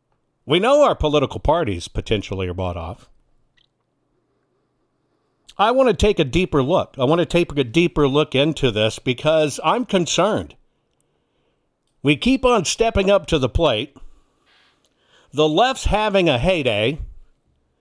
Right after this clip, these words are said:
They get to continue their propaganda and, well,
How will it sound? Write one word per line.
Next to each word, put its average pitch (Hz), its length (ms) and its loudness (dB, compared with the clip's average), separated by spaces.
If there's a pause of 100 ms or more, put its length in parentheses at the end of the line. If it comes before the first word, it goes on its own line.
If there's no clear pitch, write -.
(300)
They 180 160 2
get 220 240 0
to 196 160 2
continue 208 580 0
their 185 480 4
propaganda 156 1080 0
and, 120 260 -2 (920)
well, 139 540 0